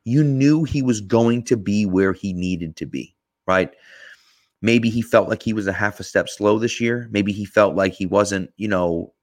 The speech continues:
playing to the level that he wanted to be, although I thought he had a pretty darn good year, right? So, uh,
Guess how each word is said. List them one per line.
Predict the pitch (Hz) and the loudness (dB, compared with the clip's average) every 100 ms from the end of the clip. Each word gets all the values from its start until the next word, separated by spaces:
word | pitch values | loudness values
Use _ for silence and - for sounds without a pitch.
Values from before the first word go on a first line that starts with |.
| _ | _
playing | - 107 101 101 | -2 0 0 -2
to | |
the | 95 | -4
level | 90 95 95 | 0 0 0
that | 92 87 | -6 -8
he | - 95 | -6 -6
wanted | 82 82 101 113 | -4 -4 -4 -4
to | - | -6
be, | 110 135 180 | -2 -2 -2
although | - 90 87 | -4 0 2
I | 98 | 2
thought | - 101 | 2 0
he | 110 | 2
had | 113 | 2
a | |
pretty | - 117 117 | 0 -4 -2
darn | 120 127 | -2 -2
good | 131 123 | -4 -4
year, | 117 - - - | -6 -8 -12 -4
right? | 95 117 - | 0 0 -2
So, | - 104 104 101 - - - - - | 2 6 6 4 -4 -20 -20 -18 -2
uh, | 98 101 98 98 | 2 4 6 4